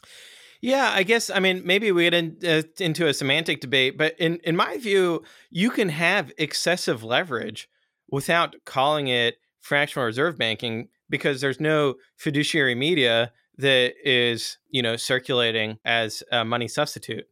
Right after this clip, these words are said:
And so, yeah, you can have a situation where a business has borrowed too much money, pledged the same collateral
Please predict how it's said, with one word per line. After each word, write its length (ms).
And 160
so, 640
yeah, 240
you 240
can 340
have 300
a 80
situation 840
where 300
a 120
business 640
has 540
borrowed 400
too 160
much 240
money, 440
pledged 560
the 140
same 280
collateral 840